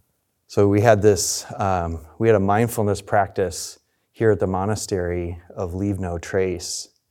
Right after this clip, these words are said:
or sometimes that's, you know, leave the space better than you found it.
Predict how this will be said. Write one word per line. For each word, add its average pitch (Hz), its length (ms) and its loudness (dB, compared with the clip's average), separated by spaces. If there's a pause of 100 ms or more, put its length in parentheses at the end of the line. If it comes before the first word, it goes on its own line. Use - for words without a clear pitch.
(800)
or 90 80 -6
sometimes 92 520 -4
that's, - 500 -6 (200)
you 123 100 -8
know, 92 120 -6
leave 101 260 0
the 104 80 -4
space - 680 -2 (400)
better 113 260 6
than 120 180 2
you 127 100 0
found 101 360 0
it. 90 180 0